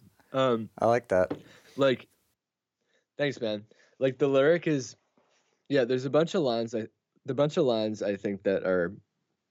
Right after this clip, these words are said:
Speaker 1: kind of, um, exemplary of, of the meaning. Uh, like, one of the lines is, "Their water is rising and I am still finding that I can't take what they have sold, though my river is guiding me forward and I believe what I have sold on my own."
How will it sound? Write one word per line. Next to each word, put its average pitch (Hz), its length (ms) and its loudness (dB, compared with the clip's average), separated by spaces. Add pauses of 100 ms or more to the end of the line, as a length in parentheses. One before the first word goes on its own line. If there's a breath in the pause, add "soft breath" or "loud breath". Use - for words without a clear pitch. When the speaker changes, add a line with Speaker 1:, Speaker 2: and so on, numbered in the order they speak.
(240)
Speaker 1:
kind 113 240 0
of, 98 160 -4
um, 92 360 -2
exemplary 101 540 0
of, 87 180 -6
of 98 160 0
the 98 60 -2
meaning. 95 480 0 (920 loud breath)
Uh, 110 160 2
like, 117 220 2
one 135 160 4
of 131 80 2
the 123 60 4
lines 117 280 2
is, 95 160 -10
"Their 117 200 2
water 117 340 4
is 107 180 0
rising 107 460 -4
and 95 100 -6
I 98 180 -4
am 107 160 -4
still 107 360 0
finding 104 600 -2
that 98 140 0
I 104 160 0
can't 113 360 -4
take 110 300 -2
what 98 180 -2
they 107 140 2
have 98 140 -2
sold, 107 460 2 (440 loud breath)
though 131 200 4
my 127 200 2
river 120 400 2
is 110 220 -6 (180)
guiding 113 220 -4
me 117 140 -2
forward 110 340 0
and 101 100 -2
I 107 120 0
believe 107 440 2
what 101 140 0
I 95 120 0
have 95 120 -2
sold 101 340 0
on 90 140 -4
my 87 160 -2
own." 87 260 -2